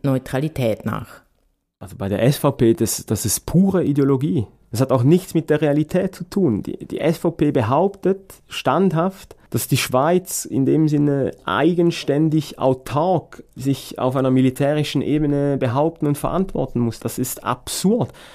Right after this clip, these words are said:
Speaker 2: Das ist auch eine Erkenntnis aus dem Rüstungsreport, aus diesen Daten, dass die Schweizer Rüstungsindustrie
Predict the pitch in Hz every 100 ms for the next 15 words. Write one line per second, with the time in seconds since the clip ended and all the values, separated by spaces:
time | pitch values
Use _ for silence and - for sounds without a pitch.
0 | - - 127 135 - 147 175 139 139 139
1 | - 160 165 139 131 127 139 131 151 -
2 | 151 139 143 156 113 - 113 131 139 131
3 | 120 127 127 101 95 - - - 120 -
4 | 120 - 113 151 190 - 170 131 175 -
5 | 160 147 139 123 120 - 120 104 85